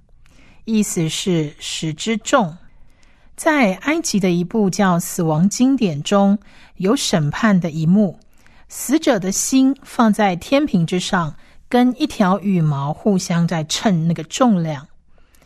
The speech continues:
这个羽毛呢，代表管理真实和正义的女神，叫玛阿特。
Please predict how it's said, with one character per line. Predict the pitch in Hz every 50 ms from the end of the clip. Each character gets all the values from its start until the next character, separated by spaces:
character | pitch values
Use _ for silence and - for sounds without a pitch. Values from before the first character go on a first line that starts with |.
| _ - - - - _ -
这 | - 370
个 | - 392
羽 | 262 226 196
毛 | 185 180 175 170 180 196
呢， | 208 220 214 214
代 | 214 - 269 262
表 | 220 - 190 170 156 151
管 | 151 - 180 175 175 208
理 | 247 233 185 165
真 | - - - 240 233 254
实 | - - - - 160
和 | - - 190 185 180
正 | - - 226 202 196 190
义 | 185
的 | 170 175 160
女 | 160 156 151 147
神， | 147 - - 160 147 147 151
叫 | - 180 170
玛 | 156 160 160 151 151
阿 | 208 214 202 175
特。 | - - -